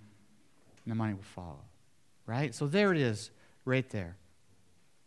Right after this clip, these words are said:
So how do we give? What, a p-, couple of words of practical advice on giving. What do we do? So, um, there's really, I look at giving, there's two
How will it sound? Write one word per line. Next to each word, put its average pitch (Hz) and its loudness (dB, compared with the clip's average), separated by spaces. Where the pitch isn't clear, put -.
So 170 2
how 214 6
do 233 6
we 185 2
give? 104 -2
What, 175 2
a 139 -2
p-, - -10
couple 208 4
of 165 -2
words 156 2
of 131 -2
practical 131 -2
advice 113 -4
on 107 -6
giving. 101 -6
What 143 0
do 175 0
we 139 0
do? 92 -8
So, 170 6
um, 151 6
there's 160 4
really, 196 6
I 208 10
look 240 6
at 156 2
giving, 160 6
there's 151 2
two 214 0